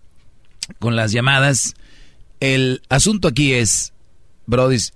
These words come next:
asegúrense de que los quieran por quien son y no por lo que van a regalar. No se estresen de más,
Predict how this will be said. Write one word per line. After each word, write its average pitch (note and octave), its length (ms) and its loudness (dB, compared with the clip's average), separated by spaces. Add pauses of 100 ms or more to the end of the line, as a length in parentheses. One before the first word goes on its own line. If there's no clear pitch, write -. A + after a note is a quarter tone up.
asegúrense C3 840 2 (160)
de A2 140 -2
que A2 120 0
los G2+ 160 -2
quieran C3+ 340 0
por G#2+ 160 -4
quien G2 160 -4
son C#3+ 380 0 (440)
y A2+ 100 -4
no B2+ 120 2
por A#2+ 160 2
lo G#2+ 80 0
que G#2 100 -4
van B2+ 140 2
a A#2+ 60 2
regalar. A2+ 500 0 (520)
No C3+ 120 0
se C#3+ 100 2
estresen C3+ 440 2
de A2+ 100 2
más, C#3+ 460 0